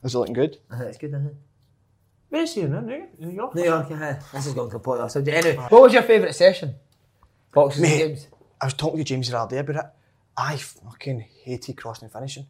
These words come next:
Speaker 2: I hate crossing and
Speaker 1: It's
Speaker 2: finishing.
Speaker 1: so false. And you're standing out in that wing. And I, and I remember it. Jamesy was out right, right? And I was out left side. And I was, I can't remember what it was. And Lenny, act-, so I was putting across it and I couldn't, mate,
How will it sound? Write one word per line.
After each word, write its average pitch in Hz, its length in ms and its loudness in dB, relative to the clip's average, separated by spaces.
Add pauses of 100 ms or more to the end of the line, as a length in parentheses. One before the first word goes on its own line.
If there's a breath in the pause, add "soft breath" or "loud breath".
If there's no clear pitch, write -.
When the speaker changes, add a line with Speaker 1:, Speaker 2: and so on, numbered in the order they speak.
(140)
Speaker 2:
I - 60 -8
hate 143 380 -8
crossing 139 340 -4
and 123 80 -10
Speaker 1:
It's 135 100 2 (160)
Speaker 2:
finishing. 180 60 2
Speaker 1:
so 175 100 8
false. 180 640 2 (220 soft breath)
And 165 100 4
you're 151 80 4
standing 196 440 2
out 180 100 -2
in 165 80 -8
that 147 200 -10
wing. 165 280 -4 (220 loud breath)
And 139 100 -2
I, 151 220 -2
and 143 120 0
I 151 80 0
remember 156 380 0
it. - 960 -10
Jamesy 175 280 6
was 156 140 2
out 165 100 -2
right, 165 220 0
right? 175 280 -2 (200)
And 135 100 -4
I 139 60 -2
was 131 140 -4
out 143 100 -2
left 143 220 -4
side. 175 280 -6 (880)
And 147 200 -2
I 180 120 -2
was, 190 280 0 (440 loud breath)
I - 40 -6
can't 185 140 -2
remember 202 220 -2
what 156 120 -2
it 151 80 -2
was. 170 240 -4 (440 soft breath)
And 131 160 0
Lenny, 170 260 0
act-, 165 160 -6
so - 140 -2
I 151 40 2
was 160 120 2
putting - 200 -8
across 135 220 -6
it - 80 -6
and 127 80 -12
I 117 60 -10
couldn't, 160 400 -6
mate, 139 220 -6